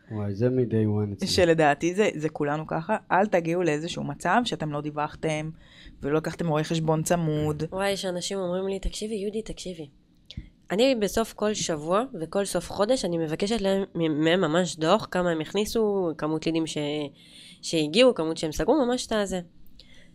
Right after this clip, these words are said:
Speaker 3: אז אני מקבלת בקבוצה שלי ושלהם, יש לנו קבוצת שיווק עם כל ה-, עם כל לקוח,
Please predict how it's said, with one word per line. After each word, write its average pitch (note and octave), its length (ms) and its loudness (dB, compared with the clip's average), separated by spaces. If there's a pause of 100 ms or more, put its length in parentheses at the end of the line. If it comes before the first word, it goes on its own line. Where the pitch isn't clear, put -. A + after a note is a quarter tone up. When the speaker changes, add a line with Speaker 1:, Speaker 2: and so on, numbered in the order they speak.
(440)
Speaker 3:
אז E3 140 -2
אני F3+ 140 4
מקבלת G3 600 4
בקבוצה D#3+ 640 2
שלי G3 280 2
ושלהם, F3+ 400 2
יש E3+ 140 -2
לנו F3 140 0
קבוצת D#3 220 0
שיווק E3 300 0
עם D#3 80 0
כל E3+ 140 0
ה-, D3+ 160 2 (120)
עם E3 220 -4
כל F#3 100 4
לקוח, B3 360 2